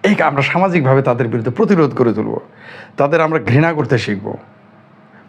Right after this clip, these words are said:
বলে ফেলবে না, "এ বেটা, তুই তো সচিবের বলে বেটা ঘুষ, যা বেটা, সারান থেকে", এরকম বললেন না আমরা? এই আমরা ছোটো লোক, মানে, মানে, আমরা যে ছোটো লোক বলে ঘৃণা করি না, তারপরে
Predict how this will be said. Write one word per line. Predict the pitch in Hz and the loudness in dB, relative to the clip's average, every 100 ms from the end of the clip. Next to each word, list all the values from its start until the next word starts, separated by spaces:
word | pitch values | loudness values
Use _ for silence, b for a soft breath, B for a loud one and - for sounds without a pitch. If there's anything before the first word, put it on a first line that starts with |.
| 156 | -2
বলে | 254 226 | 0 2
ফেলবে | 180 185 | 0 0
না, | |
"এ | 285 | 0
বেটা, | - 202 165 | 0 0 2
তুই | 170 | 2
তো | 175 | 4
সচিবের | - 170 156 139 | 4 4 4 4
বলে | 131 | 2
বেটা | 120 117 | 2 0
ঘুষ, | 107 113 | 0 -2
যা | 120 226 | 0 0
বেটা, | 214 | 0
সারান | 190 208 190 | -2 -2 0
থেকে", | 165 | 0
এরকম | 156 147 139 | 0 0 0
বললেন | 139 151 | 0 2
না | 170 | 0
আমরা? | 175 202 247 B B B B 135 | -2 -4 -8 B B B B 0
এই | 202 240 240 214 190 165 147 | 2 2 2 2 2 2 0
আমরা | 156 170 | 0 0
ছোটো | 208 220 | 2 2
লোক, | 208 180 | 2 0
মানে, | 175 165 | 0 0
মানে, | 160 | 2
আমরা | 151 175 180 | 2 2 2
যে | 180 | 0
ছোটো | 202 208 | 2 2
লোক | 185 | 2
বলে | 175 147 | 2 2
ঘৃণা | 127 170 | 2 2
করি | 180 180 | 2 0
না, | 226 269 - - B B _ | -2 -6 -16 -20 B B _
তারপরে | 139 147 | 0 0